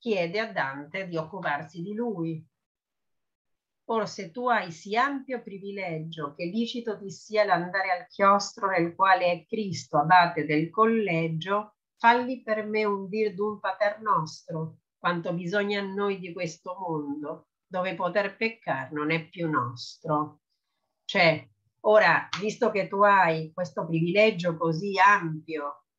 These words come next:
che ti è permesso di andare al chiostro nel quale Cristo è l'abate del monastero, quindi in paradiso, prega un Padre Nostro per me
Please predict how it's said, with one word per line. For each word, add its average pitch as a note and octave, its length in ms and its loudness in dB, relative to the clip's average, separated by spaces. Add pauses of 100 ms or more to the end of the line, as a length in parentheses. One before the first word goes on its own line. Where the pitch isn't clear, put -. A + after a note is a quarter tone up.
(120)
che F3 220 -2
ti G3 220 2
è G#3+ 480 6
permesso F3+ 1040 0
di F3 160 -6
andare E3+ 920 4 (160)
al F3 260 -4
chiostro E3 840 0
nel D#3+ 340 -4
quale D#3+ 800 0
Cristo G3 640 -6
è F#3+ 140 -2
l'abate F#3 560 4
del D#3+ 200 -6
monastero, D#3 1120 -4
quindi D3 320 -12
in E3 160 -10
paradiso, D3 960 -4 (1700)
prega A#3 600 4
un G3 220 -10
Padre F#3 280 -4
Nostro A3 840 -4
per F3 240 -6
me F#3+ 580 -6